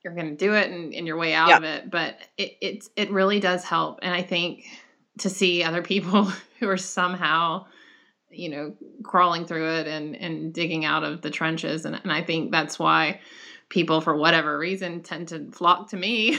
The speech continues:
Speaker 1: <laughs> is because they're like,
Speaker 2: Yeah.
Speaker 1: "She's a mess and she's doing
Speaker 2: <laughs>
Speaker 1: things." But I
Speaker 2: Totally.
Speaker 1: think there's that certain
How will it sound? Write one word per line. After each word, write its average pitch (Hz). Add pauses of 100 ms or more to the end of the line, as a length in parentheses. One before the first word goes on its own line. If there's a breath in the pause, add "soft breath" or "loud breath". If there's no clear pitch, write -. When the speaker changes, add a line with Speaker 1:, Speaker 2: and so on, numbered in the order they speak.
(160)
Speaker 1:
<laughs> -
is 330
because 233
they're 220
like, 277 (200)
Speaker 2:
Yeah. 240
Speaker 1:
"She's 294
a 185
mess 151
and 160
she's 277
doing 170
Speaker 2:
<laughs> 302
Speaker 1:
things." 160 (420 loud breath)
But 190
I 311
Speaker 2:
Totally. 254
Speaker 1:
think 180
there's 277
that 240
certain 214